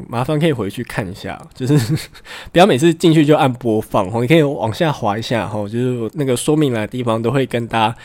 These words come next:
发一下牢骚，那一集的牢骚内容是什么这样。<laughs> 啊，那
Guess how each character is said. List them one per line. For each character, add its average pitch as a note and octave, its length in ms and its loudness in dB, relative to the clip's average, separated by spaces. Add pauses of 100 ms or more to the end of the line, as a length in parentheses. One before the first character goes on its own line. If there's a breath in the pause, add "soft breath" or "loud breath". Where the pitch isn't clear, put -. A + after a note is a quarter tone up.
(140 loud breath)
发 D3 220 6
一 C#3+ 40 2
下 C#3+ 220 2
牢 G2+ 240 2
骚， G#2+ 280 0 (100)
那 C#3+ 160 0
一 D3+ 100 4
集 C3+ 160 -4
的 A2 80 -2
牢 G#2 200 0
骚 A2 200 0
内 A2+ 140 -2
容 G2+ 160 -8
是 G2+ 100 -6
什 F#2 180 -10
么 G2 60 -14 (120)
这 F#2 100 -10
样。 F2 120 -8 (720 loud breath)
<laughs> - 800 -12
啊， B2 240 2
那 E3 340 2